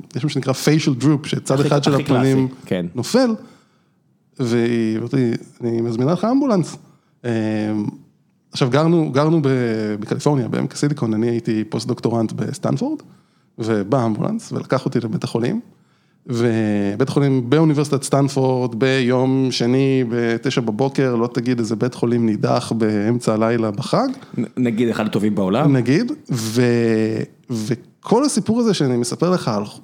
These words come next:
Speaker 1: רופא שמתקשר לרופא וחולה שהולך לאיבוד, זאת החוויה שלי.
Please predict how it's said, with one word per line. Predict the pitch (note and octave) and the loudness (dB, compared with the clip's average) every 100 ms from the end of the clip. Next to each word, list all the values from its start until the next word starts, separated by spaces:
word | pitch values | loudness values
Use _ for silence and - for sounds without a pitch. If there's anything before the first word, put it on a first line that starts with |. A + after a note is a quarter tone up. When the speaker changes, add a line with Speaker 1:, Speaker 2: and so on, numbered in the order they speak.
| _ | _
Speaker 1:
רופא | B2+ B2+ - D#3+ | -20 -16 -8 -4
שמתקשר | C#3 B2+ C3 - F3+ | -2 -4 -4 0 0
לרופא | C3+ A#2+ - E3+ C#3 | 0 -4 -2 0 0
וחולה | - C3 D3+ E3 | 0 0 2 0
שהולך | C3+ D#3+ E3 | 0 0 0
לאיבוד, | E3 A3+ - - _ _ | 0 -2 -4 -14 _ _
זאת | - B2+ F#3+ G#3+ - | -8 0 0 0 -2
החוויה | F3+ D#3+ D3 E3 | 0 2 4 2
שלי. | - C3 C3 | 2 2 0